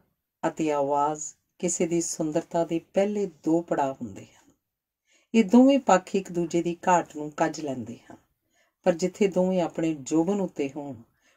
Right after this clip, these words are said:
ਉੱਥੇ ਪਾਣੀਆਂ ਨੂੰ ਅੱਗ ਲੱਗ ਜਾਂਦੀ ਹੈ, ਉੱਥੇ ਸੱਖਣੇ ਭਰੇ ਜਾਂਦੇ ਹਨ, ਉੱਥੇ ਸਭ ਭੁੱਖਾਂ ਮਿਟ ਜਾਂਦੀਆਂ ਹਨ, ਉੱਥੇ ਬੁੱਢੇ ਜਵਾਨ ਹੋ ਜਾਂਦੇ ਹਨ, ਉੱਥੇ ਸਾਰਾ ਸੰਸਾਰ ਸੋਹਣਾ ਸੋਹਣਾ ਲੱਗਣ ਲੱਗ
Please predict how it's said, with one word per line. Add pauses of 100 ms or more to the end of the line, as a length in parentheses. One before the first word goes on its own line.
(120)
ਉੱਥੇ
ਪਾਣੀਆਂ
ਨੂੰ
ਅੱਗ
ਲੱਗ
ਜਾਂਦੀ
ਹੈ, (500)
ਉੱਥੇ
ਸੱਖਣੇ
ਭਰੇ
ਜਾਂਦੇ (140)
ਹਨ, (520)
ਉੱਥੇ
ਸਭ (100)
ਭੁੱਖਾਂ
ਮਿਟ
ਜਾਂਦੀਆਂ (100)
ਹਨ, (420)
ਉੱਥੇ
ਬੁੱਢੇ
ਜਵਾਨ
ਹੋ
ਜਾਂਦੇ
ਹਨ, (380)
ਉੱਥੇ
ਸਾਰਾ
ਸੰਸਾਰ
ਸੋਹਣਾ
ਸੋਹਣਾ
ਲੱਗਣ
ਲੱਗ